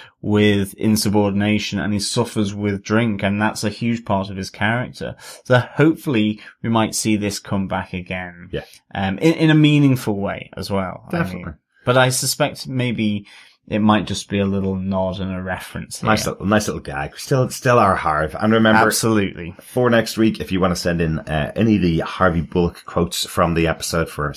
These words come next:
Speaker 2: episode two, uh, you'll be entered into the prize to win our own little pop Harvey. Uh, <laughs> after episode eleven, we'll be pulling a name out of the hat to win the prizes. That's just the first one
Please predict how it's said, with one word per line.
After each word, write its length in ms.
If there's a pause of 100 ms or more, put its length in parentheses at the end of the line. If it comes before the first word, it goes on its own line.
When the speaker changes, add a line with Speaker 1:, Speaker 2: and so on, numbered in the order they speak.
(120)
Speaker 2:
episode 400
two, 320 (260)
uh, 160
you'll 180
be 120
entered 220
into 160
the 40
prize 360
to 80
win 160
our 180
own 180
little 360 (280)
pop 360 (160)
Harvey. 500 (140)
Uh, 240 (160)
<laughs> 160
after 260
episode 240
eleven, 320
we'll 80
be 140
pulling 380
a 180
name 240
out 80
of 40
the 60
hat 220
to 100
win 320
the 120
prizes. 420
That's 160
just 160
the 60
first 260
one 140